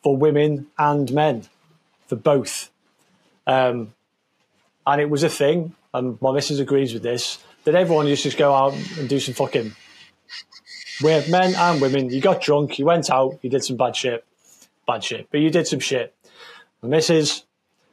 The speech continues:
said, yeah, I, she woke up fucking loads of times, like, "Oh, fuck, what's happened here?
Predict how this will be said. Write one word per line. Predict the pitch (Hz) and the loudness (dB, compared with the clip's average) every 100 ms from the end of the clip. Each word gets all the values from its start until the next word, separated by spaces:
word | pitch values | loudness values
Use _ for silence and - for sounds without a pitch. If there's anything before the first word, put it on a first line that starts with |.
| _ _ | _ _
said, | - 127 147 | -2 0 2
yeah, | 165 160 - | 2 0 -2
I, | 139 139 | 0 0
she | - 160 | 0 2
woke | 147 143 139 | 4 4 2
up | 156 | 0
fucking | 156 151 156 | 0 0 2
loads | 151 160 | 2 2
of | - | 0
times, | 160 135 110 | 0 0 0
like, | 131 120 - | -2 -2 0
"Oh, | 135 120 | 0 0
fuck, | - 131 - | 0 -2 -2
what's | - | -2
happened | 131 127 120 | -2 -2 -4
here? | 120 131 | 0 0